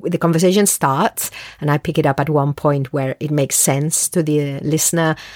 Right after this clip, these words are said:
and then about a minute into it, we go, "Oh, oh, oh, hello, listeners." <laughs> So that, that's the joke. But it's still in a cafe, but also it does still feel like you're overhearing a conversation. Whereas the previous version, where it was me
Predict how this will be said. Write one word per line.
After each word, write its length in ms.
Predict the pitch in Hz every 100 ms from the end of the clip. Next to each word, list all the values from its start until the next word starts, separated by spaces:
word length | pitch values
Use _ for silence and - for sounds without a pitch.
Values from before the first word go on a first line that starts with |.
| - -
and 160 | 170
then 100 | 160
about 400 | 147 143 139 139
a 60 | -
minute 380 | 175 180 165 175
into 200 | 170 160
it, 120 | 156
we 40 |
go, 120 | 156 160
"Oh, 180 | 427 392 - -
oh, 140 | 392 - - -
oh, 80 | 440
hello, 300 | 523 554 554
listeners." 520 | 403 - 208 175 - - - - -
<laughs> 360 | 359 - 302 - _ _ - - - -
So 200 | - 208
that, 220 | 202 190 175
that's 180 | 175
the 100 | -
joke. 440 | 160 151 135 247 - - - - _ _
But 580 | 190 175 180 196 185 - - _ _ -
it's 140 | 196 -
still 200 | 277 285
in 120 | 262
a 80 | 220
cafe, 360 | 202 - 196
but 160 | 185 175
also 360 | - 190 -
it 100 | 160
does 220 | - 156 151
still 280 | - 156
feel 540 | 143 - 156 156 143 139
like 300 | - 139 139
you're 200 | 139 135
overhearing 640 | 156 147 139 120 143 143 147
a 60 |
conversation. 720 | - 139 139 - 131 - -
Whereas 280 | 160 220 233
the 80 | 214
previous 500 | - - 214 208 202
version, 420 | 180 160 - 147
where 180 | 143 165
it 100 | 147
was 160 | 156 160
me 380 | 156 151 147